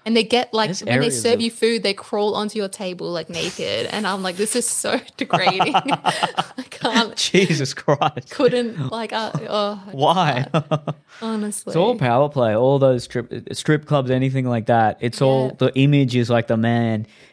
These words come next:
Speaker 2: being powerful and throwing
Speaker 1: Yeah.
Speaker 2: money and the girl doing what he wants. But the woman is walking away with a thousand dollars that night.
Speaker 1: Yeah.
Speaker 2: Like, it's
Speaker 1: Yeah.
Speaker 2: actually, they're the ones in the, I would argue they're the ones in the position of power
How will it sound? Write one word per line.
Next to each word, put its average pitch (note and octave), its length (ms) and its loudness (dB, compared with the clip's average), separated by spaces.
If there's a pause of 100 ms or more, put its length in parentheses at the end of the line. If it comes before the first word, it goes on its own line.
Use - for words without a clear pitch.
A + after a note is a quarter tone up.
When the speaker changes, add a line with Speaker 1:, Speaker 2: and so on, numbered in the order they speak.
(120)
Speaker 2:
being A#2 240 2
powerful A2+ 560 2
and G#2+ 220 2
throwing A2+ 340 2
Speaker 1:
Yeah. A2 120 2
Speaker 2:
money A2 260 2
and A2 100 0
the A2 40 -2
girl A2 500 2
doing A2 340 0
what G#2+ 160 0
he G#2 60 -2
wants. G#2 300 -2
But - 260 2
the B2 80 2
woman A#2+ 480 2
is G2+ 100 -4
walking G#2+ 460 2
away G#2 340 2
with G#2 300 -4
a G#2 60 -12
thousand F#2+ 460 -2
dollars G2 320 -4
that F2+ 160 -6
night. F2+ 300 -6
Speaker 1:
Yeah. G3+ 480 -8
Speaker 2:
Like, A#2+ 160 0
it's A2+ 140 -4
Speaker 1:
Yeah. - 80 2
Speaker 2:
actually, A#2+ 460 0
they're A#2+ 280 4
the A#2+ 100 0
ones G#2 360 -2
in G2+ 480 -2
the, G2+ 100 -2 (200)
I A#2 180 4
would C#3 100 2
argue A2+ 240 2
they're A#2 220 4
the A#2+ 60 2
ones G#2+ 260 -2
in G2+ 100 -2
the G2+ 60 -4
position A2 420 -8
of G2 80 -6
power G#2 480 -2